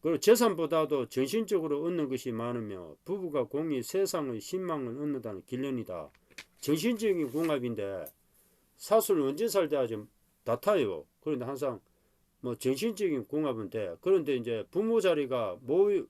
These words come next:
뭐 닭하고, 어, 어, 이 사모님은 뭐 태어난 달이 닭달이잖아. 이분은 토끼달이잖아.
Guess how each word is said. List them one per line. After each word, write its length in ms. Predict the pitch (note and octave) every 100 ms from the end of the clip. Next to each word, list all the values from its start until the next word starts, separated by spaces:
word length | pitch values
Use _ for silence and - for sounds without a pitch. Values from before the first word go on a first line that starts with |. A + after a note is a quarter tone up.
| _
뭐 340 | D3 F3+ - -
닭하고, 600 | C3+ D#3 G3 F3+ C#3 G#2 _ _ _ _ _ _ -
어, 80 | A#2+ - _ -
어, 260 | D3+ C#3+ G3
이 400 | A3 F3 D#3 C#3+ - - - -
사모님은 840 | - G3+ F#3+ E3 D3 C3 B2 A2 - _ _ _ _ _ _ _ -
뭐 140 | A2+ -
태어난 420 | F#3+ F#3+ E3 C3
달이 400 | B2 B2+ B2+ G2+ - -
닭달이잖아. 840 | F#3 G3 D3 A2+ A2 G2 F#2 D2+ -
이분은 540 | F#3+ F3 F#3 D3+ A2 -
토끼달이잖아. 1000 | - G3+ A3 E3 C3 A2+ A2 G2 F2 D2+